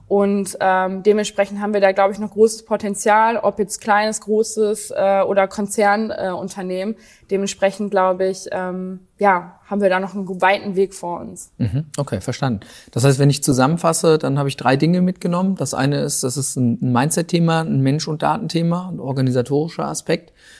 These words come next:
Speaker 2: Wir müssen business- und Use-Case-basiert vorgehen, um uns dem Thema zu nähern.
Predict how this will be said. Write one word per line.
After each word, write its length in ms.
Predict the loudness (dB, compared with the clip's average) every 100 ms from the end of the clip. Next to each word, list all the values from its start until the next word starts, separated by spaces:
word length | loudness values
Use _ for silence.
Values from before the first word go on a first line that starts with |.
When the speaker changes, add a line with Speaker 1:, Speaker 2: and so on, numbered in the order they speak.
| _
Speaker 2:
Wir 100 | 2
müssen 580 | 4 4 2 2 -2 -2
business- 380 | 2 4 4 0
und 100 | -2
Use-Case-basiert 680 | -2 0 -2 0 -2 0 -2
vorgehen, 460 | -2 -2 0 -2 -2
um 280 | -4 -4 -4
uns 200 | -4 -4
dem 160 | -2
Thema 320 | 0 0 -2
zu 120 | -2 -2
nähern. 340 | 0 0 -4